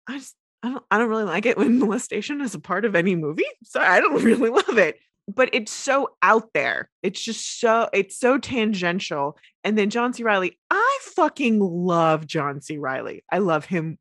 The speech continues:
whatever he's doing, anytime. His character is pointless. He's really pointless. I know he has his moment with Donnie to be like, "No,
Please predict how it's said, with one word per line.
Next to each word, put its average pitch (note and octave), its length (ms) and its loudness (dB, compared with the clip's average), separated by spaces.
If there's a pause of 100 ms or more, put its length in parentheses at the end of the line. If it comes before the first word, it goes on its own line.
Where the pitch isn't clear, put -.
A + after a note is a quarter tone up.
whatever D#3+ 440 0
he's C4+ 260 -2
doing, G3+ 500 -2 (300)
anytime. B3+ 600 0 (280)
His G4+ 220 2
character B3+ 720 0 (100)
is F#3 320 2 (100)
pointless. - 880 -6 (260)
He's G#3+ 220 0
really A#3+ 520 0
pointless. D#3+ 480 -6
I G3 40 -6
know A#3+ 160 -2
he F4 140 -2
has D#4 180 -4
his A3 160 -6
moment F3 440 -2 (280)
with F3 300 4 (200)
Donnie E3+ 680 -2 (120)
to - 80 -14
be F#3+ 60 -2
like, - 160 -2 (160)
"No, D#3+ 520 4